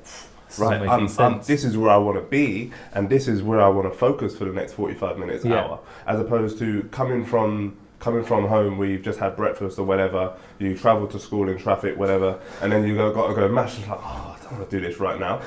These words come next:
Speaker 2: But once you've been active,
Speaker 1: Yeah.
Speaker 2: it's like, I go to the gym most mornings,
Speaker 1: Yeah.
Speaker 2: right? Like, four, four mornings a week, I
Speaker 1: Yeah.
Speaker 2: go to the gym, six o'clock, seven o'clock, I'm
Speaker 1: Yeah.
Speaker 2: there. Why? Because I wanna get my brain in that
Speaker 1: Yeah.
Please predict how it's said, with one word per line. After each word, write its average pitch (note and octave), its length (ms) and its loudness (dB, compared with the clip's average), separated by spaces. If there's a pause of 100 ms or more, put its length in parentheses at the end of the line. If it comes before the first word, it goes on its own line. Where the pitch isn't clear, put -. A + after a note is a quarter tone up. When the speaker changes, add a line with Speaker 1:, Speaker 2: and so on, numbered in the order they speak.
(140)
Speaker 2:
But A2+ 120 2
once F3+ 240 4
you've D3 120 0
been A#2 200 2
active, B2+ 640 0
Speaker 1:
Yeah. A2 160 -2
Speaker 2:
it's C3+ 80 0
like, C3 120 6
I E3+ 100 6
go D3+ 160 4
to A#2+ 80 -6
the A#2 80 -2
gym A#2 240 0
most G#2 260 -2
mornings, G2 340 -2
Speaker 1:
Yeah. A2 140 0
Speaker 2:
right? A2 180 -2
Like, F#2 200 -4
four, A#2 320 -2
four B2+ 120 4
mornings G#2+ 300 -2
a G2+ 40 -4
week, F#2+ 240 -2
I A#2+ 40 2
Speaker 1:
Yeah. A2+ 160 6
Speaker 2:
go F2+ 60 -4
to F#2+ 60 -10
the F2+ 40 -12
gym, F#2 240 -6
six - 240 -10
o'clock, - 260 -6
seven F#2 220 -6
o'clock, - 220 -12
I'm A#2 80 2
Speaker 1:
Yeah. G#2+ 80 2
Speaker 2:
there. F2+ 200 -6 (260)
Why? G#2+ 280 4
Because A#2 280 -4
I G#2+ 60 2
wanna G#2 200 0
get F#2 160 -4
my F#2+ 80 0
brain A2+ 360 4
in F#2+ 60 0
that F2+ 180 -4
Speaker 1:
Yeah. A2+ 80 2